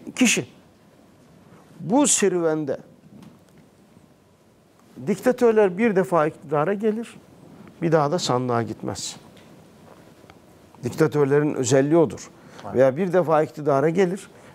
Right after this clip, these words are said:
Speaker 1: öyle bir atmosfer oluşturur ki, öyle bir şey yapar ki, e, insanlar,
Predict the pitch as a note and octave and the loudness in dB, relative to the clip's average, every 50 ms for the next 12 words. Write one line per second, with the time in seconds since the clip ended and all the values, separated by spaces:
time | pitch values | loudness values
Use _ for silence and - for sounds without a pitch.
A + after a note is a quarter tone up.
0 | - - - - A#2+ B2+ C#3 F3 F3+ D#3 C#3+ B2 B2+ - - C#3+ C3+ - - - | -20 -20 -6 0 0 4 4 4 4 4 2 0 0 -2 -4 -8 -8 -6 -2 -2
1 | C3 C3+ D#3 D#3 C#3+ B2+ - - D#3+ E3+ G#3 G3 - - A2+ A#2+ C#3+ D#3 D#3+ C#3+ | 0 2 2 0 0 -2 -4 -4 -2 -2 -2 -4 -2 0 0 4 4 4 2 2
2 | D3 - - C#3 C#3 C#3+ C3+ - - A#3 G#3+ - - - G#3 A3+ - - - - | 0 -2 0 0 2 0 0 2 2 0 0 0 -4 -8 -8 -8 -10 -20 -20 -20
3 | - - - - - - - - - - B2+ B2+ B2+ A#2+ A2+ - - D#3+ D3+ - | -20 -20 -20 -20 -20 -20 -20 -14 -8 -4 -4 -2 0 -2 -2 -2 -2 -2 0 0
4 | D#3+ D3+ D3+ E3+ G3+ A3 | 0 2 2 2 2 0